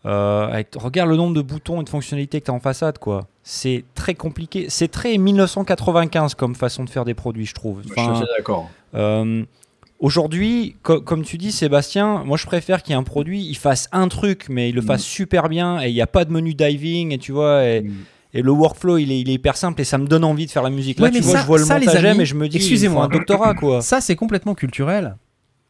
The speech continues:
Speaker 3: C'est-à-dire que nous, euh, jeunes occidentaux, enfin jeunes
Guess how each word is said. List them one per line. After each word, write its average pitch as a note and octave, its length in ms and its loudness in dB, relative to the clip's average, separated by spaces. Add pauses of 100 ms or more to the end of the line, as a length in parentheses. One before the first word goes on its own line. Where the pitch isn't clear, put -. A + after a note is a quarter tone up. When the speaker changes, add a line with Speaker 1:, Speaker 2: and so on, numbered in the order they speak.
(120)
Speaker 3:
C'est-à-dire E3 320 2
que D#3 100 0
nous, F#3+ 540 4
euh, A2+ 540 0 (560)
jeunes D3 360 2
occidentaux, D3+ 720 -2
enfin G#2+ 160 -2
jeunes G#2 260 0